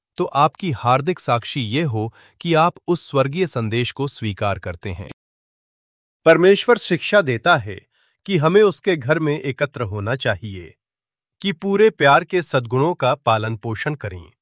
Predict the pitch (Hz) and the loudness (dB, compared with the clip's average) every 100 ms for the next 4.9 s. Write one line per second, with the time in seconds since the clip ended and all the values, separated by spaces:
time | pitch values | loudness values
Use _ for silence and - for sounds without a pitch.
0 | _ _ _ _ _ - 131 - 120 123 | _ _ _ _ _ 0 2 2 0 -2
1 | 117 151 156 120 117 - _ _ - 170 | -4 -4 -4 -6 -6 -10 _ _ -4 -2
2 | - 226 220 214 147 135 139 - 185 165 | -2 -4 0 0 4 4 4 0 -6 -4
3 | 139 117 135 127 151 156 135 110 107 120 | -2 0 0 0 0 -2 -2 -2 -4 -4
4 | 107 98 101 143 135 110 92 90 - | -4 -6 -6 -4 -4 -6 -10 -14 -20